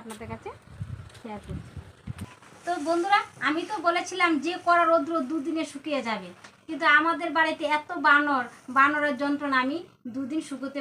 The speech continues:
পারলাম না। দুদিন শুকিয়ে যেত যদি বানর না আমাকে যন্ত্রণা দিত। তো বানর যন্ত্রণা দেওয়াতে আমি আমার নিজের মতো একবার আন-, ঘরে আনতে হয়, বা-, বা-, বাহিরে নিতে হয়, তো এরকম করে আমার তিন দিন লেগেছে। তা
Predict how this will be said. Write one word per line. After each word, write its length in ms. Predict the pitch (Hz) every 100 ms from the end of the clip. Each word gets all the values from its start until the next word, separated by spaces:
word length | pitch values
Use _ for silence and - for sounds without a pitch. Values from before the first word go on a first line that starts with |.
| 269
পারলাম 300 | 226 220 196 185
না। 60 | 170 _ 226 202
দুদিন 340 | 294 294 427 440 277
শুকিয়ে 320 | 285 339 392 339
যেত 200 | 381 381 440 - _ _ - 202
যদি 220 | 269 277 339 254
বানর 280 | 262 277 294
না 60 | 370 285
আমাকে 260 | 247 254 370 262
যন্ত্রণা 400 | 240 240 220 202 185
দিত। 160 | 175 170 - _ _ -
তো 40 | 226
বানর 300 | 240 262 294 247
যন্ত্রণা 360 | 269 277 277 277 247
দেওয়াতে 260 | 262 262 359 269
আমি 120 | 247 262
আমার 180 | 269 330 - _ - 240
নিজের 280 | 254 269 262
মতো 180 | 254 254 262 254
একবার 260 | 247 254 247 214
আন-, 180 | 247 240 214 196 185
ঘরে 200 | 226 254 254
আনতে 220 | 269 277 254
হয়, 140 | 247 233
বা-, 120 | 233 208
বা-, 220 | 220 233 240 247
বাহিরে 300 | 220 254 262 262
নিতে 160 | 262 262 233
হয়, 180 | 226 226 _ _ _ _ _ -
তো 40 | 233 240
এরকম 240 | 247 247 233
করে 120 | 262 311
আমার 140 | 285 294
তিন 120 | 262 269
দিন 100 | 370 277
লেগেছে। 300 | 202 233 165 - -
তা 80 | -